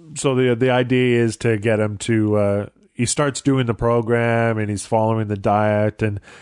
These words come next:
um, he starts losing weight, but then he falls off the wagon, and then they move him out to Atlanta to live with them,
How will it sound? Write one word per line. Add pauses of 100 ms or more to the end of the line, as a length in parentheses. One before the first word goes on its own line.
(240)
um,
he
starts
losing
weight,
but
then
he
falls
off
the
wagon,
and
then
they
move
him
out
to
Atlanta
to
live
with
them,